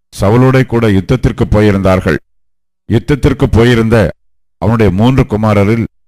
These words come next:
மூத்தவனுக்கு எலியாப் என்றும், இரண்டாம் குமாரனுக்கு அமினதாப் என்றும், மூன்றாம் குமாரனுக்கு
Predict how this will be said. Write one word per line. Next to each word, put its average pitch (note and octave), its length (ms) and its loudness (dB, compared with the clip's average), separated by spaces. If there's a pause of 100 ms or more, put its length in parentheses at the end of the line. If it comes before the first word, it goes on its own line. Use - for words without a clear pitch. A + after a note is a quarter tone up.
(340)
மூத்தவனுக்கு A#2+ 680 0
எலியாப் A2 580 0
என்றும், G2+ 400 -4 (680)
இரண்டாம் B2 480 -2
குமாரனுக்கு G#2 760 -2
அமினதாப் A2 600 -2
என்றும், G2+ 380 -4 (680)
மூன்றாம் B2 460 -2
குமாரனுக்கு G#2 680 -2